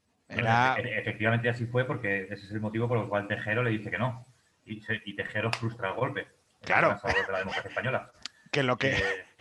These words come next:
Speaker 2: <laughs> que, o sea, no, no sé cómo decirlo, que, que la idea que tenía Armada no era recuperar
Speaker 1: Pero
Speaker 2: ni
Speaker 1: ojo,
Speaker 2: si-, es que ni
Speaker 1: ojo.
Speaker 2: siquiera era recuperar el franquismo.
Speaker 1: Un detalle, eh, eh,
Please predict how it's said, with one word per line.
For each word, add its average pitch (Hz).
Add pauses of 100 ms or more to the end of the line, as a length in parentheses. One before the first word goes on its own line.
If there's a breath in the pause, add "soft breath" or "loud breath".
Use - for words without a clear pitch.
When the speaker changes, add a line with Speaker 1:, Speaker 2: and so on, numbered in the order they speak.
(140)
Speaker 2:
<laughs> -
que, 160 (460 loud breath)
o 127
sea, 135
no, 135
no 139
sé 139
cómo 135
decirlo, 151
que, 120
que 123
la 110
idea 127
que 147
tenía 143
Armada 147
no 156
era 160
recuperar 120 (460 soft breath)
Speaker 1:
Pero 117
Speaker 2:
ni 127
Speaker 1:
ojo, 117
Speaker 2:
si-, 139
es 139
que 180
ni 175
Speaker 1:
ojo. -
Speaker 2:
siquiera 175
era 190
recuperar 170
el 147
franquismo. 147 (300)
Speaker 1:
Un 127
detalle, 117
eh, 107 (100)
eh, 104